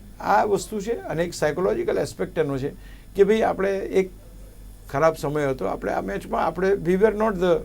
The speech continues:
આપણે એને શું કહેવાય કે આપણે, અ, એક્સપેક્ટેડ નહોતા કે આપણે આમાં જીતીશું, હોટ ફેવરિટ નહોતા આપણે. તો ઠીક છે, હવે પછીની મેચોમાં આપણે હોટ ફેવરિટ રહેવાનું છે અને એ સંજોગોમાં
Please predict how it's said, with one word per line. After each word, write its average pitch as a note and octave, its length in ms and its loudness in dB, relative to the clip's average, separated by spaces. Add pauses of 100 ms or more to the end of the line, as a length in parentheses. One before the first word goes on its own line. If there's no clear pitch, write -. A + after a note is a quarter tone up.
(720)
આપણે D3+ 260 -4
એને C#3+ 460 0
શું F#3 180 -6
કહેવાય B2 260 0
કે C#3 140 0
આપણે, D3+ 340 0
અ, C#3+ 40 -4 (640)
એક્સપેક્ટેડ F3 480 -2
નહોતા E3+ 240 0
કે D#3+ 60 2
આપણે C3+ 200 2
આમાં B2 200 0
જીતીશું, G#2+ 480 -10 (640)
હોટ D3+ 120 0
ફેવરિટ C#3+ 360 0
નહોતા B2 240 -4
આપણે. F#2+ 240 -14 (720)
તો - 60 0
ઠીક F3 220 -2
છે, - 280 -14
હવે F3 240 6
પછીની G#3+ 360 0
મેચોમાં C3+ 480 -2
આપણે A#2 200 -6
હોટ A#2 180 -4
ફેવરિટ A#2 380 -8
રહેવાનું A2 380 -6
છે F3 100 -6
અને - 140 -10
એ - 360 0
સંજોગોમાં B2+ 540 -4